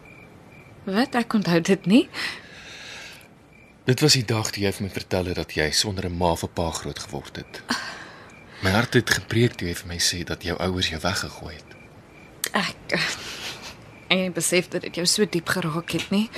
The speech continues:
Speaker 2: Ja, ja, dit het.
Speaker 1: Ek is baie jammer.
Speaker 2: Ja, dis nie jou skuld nie.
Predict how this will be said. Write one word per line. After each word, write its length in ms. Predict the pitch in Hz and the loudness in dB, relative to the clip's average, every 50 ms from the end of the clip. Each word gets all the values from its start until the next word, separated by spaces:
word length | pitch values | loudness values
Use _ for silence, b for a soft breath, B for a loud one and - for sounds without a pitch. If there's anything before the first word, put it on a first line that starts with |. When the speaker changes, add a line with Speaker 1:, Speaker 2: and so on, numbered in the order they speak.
| B B B B B B B B B B B B - - - 92 | B B B B B B B B B B B B -10 -10 0 4
Speaker 2:
Ja, 260 | 95 117 165 151 87 73 71 - - - - - - - - - | 4 6 6 4 2 0 -4 -4 -2 -2 -2 -2 -4 -12 -4 0
ja, 180 | 113 127 123 98 | 2 4 4 4
dit 140 | 90 - | 2 2
het. 300 | - 139 107 - - - - - - - - - - - - - - - - - - - - - - - - - - - - - - - - - - - - - - - - - - - - - - | 2 0 0 0 -4 -12 -16 -16 -18 -18 -18 -16 -16 -18 -16 -14 -8 -4 -2 -2 -2 -4 -6 -10 -10 -12 -12 -12 -12 -12 -12 -14 -14 -12 -10 -8 -8 -8 -8 -8 -8 -8 -8 -8 -8 -8 -8 -6 -2
Speaker 1:
Ek 160 | - 240 226 | 0 0 0
is 100 | - - | -2 -4
baie 220 | - 220 233 240 220 | -2 0 0 2 4
jammer. 320 | 233 240 226 208 175 175 | 6 6 6 6 4 2
Speaker 2:
Ja, 140 | 180 165 151 160 | 0 0 0 2
dis 160 | 175 175 - | 4 4 6
nie 100 | 196 147 | 6 6
jou 120 | 120 123 | 6 6
skuld 320 | 113 - - - 82 73 - - | 6 6 4 2 -2 -6 -6 -8
nie. 140 | - 76 - | -10 -10 -10